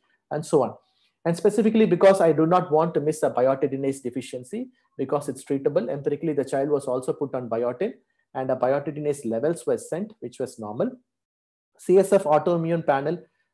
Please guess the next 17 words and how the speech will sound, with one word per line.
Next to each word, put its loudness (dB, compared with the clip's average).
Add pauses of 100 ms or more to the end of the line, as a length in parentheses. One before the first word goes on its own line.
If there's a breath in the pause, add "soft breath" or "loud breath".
(120)
uh, -6
was -4
paraneoplastics -4
panel -4
and -8
enoma -8
panel -4
was -8
sent -12
to -6
Amrita -8
Institute, -8 (360)
which -4
came 0
as -4
negative. 0 (440)
The 2